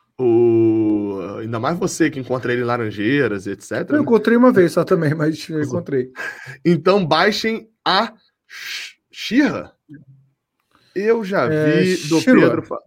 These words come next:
Speaker 2: Não sei.
Speaker 1: Shirua. Eu já vi o Pedro falando desse aplicativo. Gaming Made Easy.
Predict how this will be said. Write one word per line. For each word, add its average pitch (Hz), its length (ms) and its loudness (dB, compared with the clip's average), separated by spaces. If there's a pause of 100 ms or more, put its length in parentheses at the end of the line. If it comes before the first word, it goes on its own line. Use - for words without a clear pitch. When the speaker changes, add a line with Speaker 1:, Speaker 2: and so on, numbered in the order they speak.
(520)
Speaker 2:
Não 160 180 -4
sei. 131 220 -2
Speaker 1:
Shirua. 120 420 -6 (360)
Eu 214 200 6
já 196 180 2
vi 113 460 -6
o 143 100 -8
Pedro 123 360 -4
falando 110 560 -8
desse 110 320 -4
aplicativo. 139 800 -6
Gaming 175 440 0
Made 147 800 -4 (200)
Easy. 104 640 -12